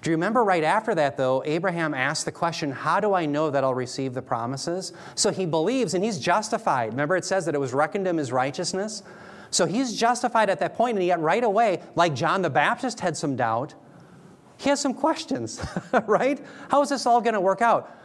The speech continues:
How do I know? Well, that's when they cut the covenant. Now, who cuts the covenant? Well,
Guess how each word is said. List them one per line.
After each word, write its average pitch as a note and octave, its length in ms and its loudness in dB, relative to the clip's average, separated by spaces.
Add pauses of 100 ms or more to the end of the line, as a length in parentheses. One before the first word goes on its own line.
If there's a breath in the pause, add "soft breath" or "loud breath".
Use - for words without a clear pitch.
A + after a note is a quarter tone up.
How A#3+ 200 2
do A3+ 140 4
I F3 140 2
know? C#3 460 -2 (640 loud breath)
Well, D#3 120 0
that's G3+ 340 2
when G#3+ 180 0
they D#3+ 120 0
cut E3+ 320 -4
the D3+ 80 -2
covenant. C#3 540 -2
Now, C3 140 0
who G#3 200 -2
cuts - 340 -2
the D#3 80 -2
covenant? D#3 500 0
Well, D#3+ 320 2